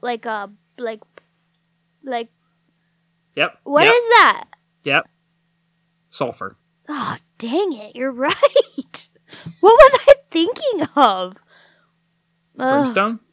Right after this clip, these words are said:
Speaker 1: Yes. Oh my gosh. Thank God you're here, Noah.
Speaker 2: <laughs> I'm not even in the same room. I love it.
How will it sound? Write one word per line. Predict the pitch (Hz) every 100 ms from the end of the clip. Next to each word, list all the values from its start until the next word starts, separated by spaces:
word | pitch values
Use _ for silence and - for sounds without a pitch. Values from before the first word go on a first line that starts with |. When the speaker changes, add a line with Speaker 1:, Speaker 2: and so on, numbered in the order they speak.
| _
Speaker 1:
Yes. | 240 381 427 - _ _ -
Oh | 311 311
my | 262
gosh. | 240 - - 277 - - _ - - _ _ _ _ _ _ _ _ -
Thank | 277 262
God | 254 233 214
you're | 214
here, | - 202 196
Noah. | 196 196 202 208 220 208
Speaker 2:
<laughs> | 220 - 233
I'm | 202 185
not | 185 170
even | 160
in | 156
the | 151
same | 143 139 143
room. | 131 123
I | 139
love | 139 135
it. | 123